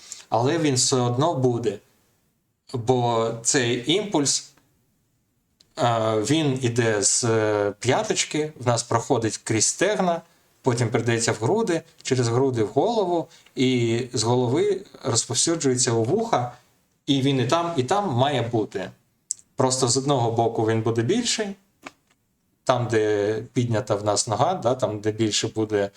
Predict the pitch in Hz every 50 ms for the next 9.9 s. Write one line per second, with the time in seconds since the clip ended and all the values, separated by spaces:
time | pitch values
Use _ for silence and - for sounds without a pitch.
0 | - - - 117 107 107 - 110 104 - 113 110 107 104 101 107 101 95 - -
1 | 113 104 - _ _ - - - - - _ _ _ _ _ _ _ _ _ _
2 | _ _ _ _ _ _ _ _ _ _ _ _ _ - - - - - _ _
3 | _ _ _ _ - 123 117 113 - 180 190 180 143 131 147 139 135 117 110 110
4 | 110 123 120 113 98 92 - 147 160 151 - 143 117 113 110 120 143 156 - 139
5 | 117 113 113 123 123 113 117 139 170 175 165 160 147 - _ - - _ _ _
6 | 123 - - _ _ - 135 160 160 - 139 117 113 113 117 113 110 110 107 110
7 | 110 107 107 110 _ _ _ _ _ _ _ _ _ _ - - - - - 135
8 | 123 110 110 110 120 120 120 - - 117 110 131 170 185 180 - - _ _ _
9 | _ - 139 156 147 135 127 117 107 101 104 98 95 92 - - - 110